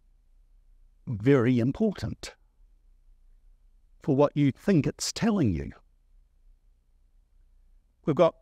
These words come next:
New Zealand road fatalities and where we fit in the world. We're so-so for the road fatalities for the number of people.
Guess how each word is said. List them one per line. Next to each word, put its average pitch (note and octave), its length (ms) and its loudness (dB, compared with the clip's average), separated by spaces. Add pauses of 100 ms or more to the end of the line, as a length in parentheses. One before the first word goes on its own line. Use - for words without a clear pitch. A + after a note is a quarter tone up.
(220)
New C#3 180 2
Zealand B2 360 2
road G#2 300 2
fatalities A2 600 -4
and B2 220 0
where D3+ 200 2
we C#3+ 140 0
fit - 400 -4
in A#2 140 0
the A2+ 80 -2
world. G2 400 -6 (1400)
We're A#3+ 300 2
so-so C3+ 920 0
for - 180 -8
the B2 400 -4 (140)
road C3 280 0
fatalities B2+ 720 -2
for - 80 -10
the D3 80 -2
number C#3 320 2
of C#3+ 100 0
people. G2 440 -4